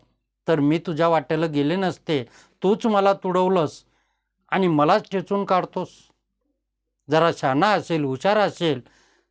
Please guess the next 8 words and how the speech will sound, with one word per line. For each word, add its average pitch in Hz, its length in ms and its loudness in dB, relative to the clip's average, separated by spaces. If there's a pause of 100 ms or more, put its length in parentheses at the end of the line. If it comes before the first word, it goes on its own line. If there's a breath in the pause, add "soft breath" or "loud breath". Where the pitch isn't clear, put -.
तर 196 120 4
माझी 160 280 2
गोष्ट 170 340 -4
ऐक. 147 400 0 (880)
मला 170 480 4 (1300)
झकपक 254 460 2
राहायला 208 340 2
आवडते. 139 480 -4